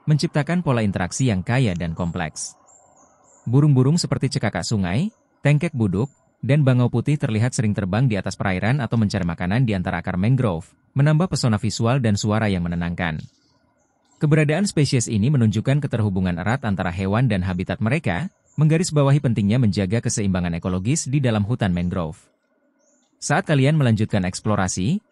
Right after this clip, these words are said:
kalian akan disambut oleh keindahan yang lebih mendalam dari perairan yang dikelilingi oleh hutan ini. Air di sekitar mangrove cenderung memiliki warna yang bervariasi,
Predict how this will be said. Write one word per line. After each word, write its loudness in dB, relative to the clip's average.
kalian 0
akan 0
disambut 2
oleh -4
keindahan 0
yang 2
lebih 0
mendalam 0
dari 0
perairan 0
yang 2
dikelilingi 0
oleh -4
hutan -2
ini. -2
Air 2
di 2
sekitar -2
mangrove 0
cenderung 0
memiliki 2
warna 0
yang 2
bervariasi, -2